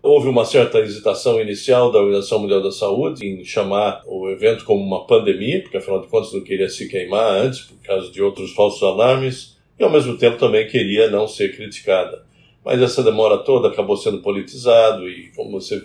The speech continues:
vê agora, os Estados Unidos, o próprio Brasil, tem politizado bastante a história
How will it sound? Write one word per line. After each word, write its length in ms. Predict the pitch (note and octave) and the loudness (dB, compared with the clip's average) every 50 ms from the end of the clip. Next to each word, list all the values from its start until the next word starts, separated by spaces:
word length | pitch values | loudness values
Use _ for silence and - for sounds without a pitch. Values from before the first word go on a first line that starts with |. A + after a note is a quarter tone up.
| - - - | -12 -20 -10
vê 160 | G2 G#2 G2+ | -4 -2 0
agora, 500 | G2+ G2 F#2+ G#2 A2 B2 C3 C3+ B2 A2 | 0 0 2 2 4 4 2 0 -2 -6
os 200 | G2 - - - - | -8 -10 -14 -14 -8
Estados 240 | - G2+ F#2+ - | -6 -6 -4 -4
Unidos, 240 | G2+ G#2 A#2+ B2 - | -6 -6 -6 -8 -8
o 40 | - | -6
próprio 260 | - - F#3 F#3 - | 0 0 0 0 0
Brasil, 500 | - G2 F2+ - - - C#3 G3+ - - - | -2 -2 -2 -2 -2 -2 -2 -2 -4 -4 -6
tem 200 | - - F#2+ - | -4 -4 -4 -2
politizado 580 | - G2+ F#2+ F#2 - G2 F#2 F#2+ G2 G2+ G2 - | -2 -4 -4 -4 -8 -8 -2 0 0 0 0 -2
bastante 480 | - - - - - G#2+ A#2 B2+ - | -8 -8 -8 -4 -2 -2 -2 -2 -4
a 20 | G2+ | -8
história 380 | F2+ - - G2+ F#2+ F#2 F#2 | -8 -6 -4 -4 -4 -4 -4